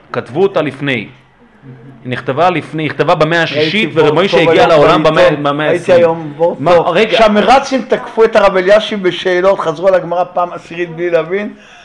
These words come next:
Speaker 2: הוא כבר נשבר, לא היה לו כוח, אז הוא אמר, "וואו, איך הגמרא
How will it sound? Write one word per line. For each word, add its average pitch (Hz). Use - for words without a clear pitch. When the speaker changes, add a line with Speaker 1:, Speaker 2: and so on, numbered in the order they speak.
Speaker 2:
הוא 156
כבר 156
נשבר, 147
לא 170
היה 175
לו 160
כוח, 170
אז 147
הוא 147
אמר, 160
"וואו, 143
איך 175
הגמרא 156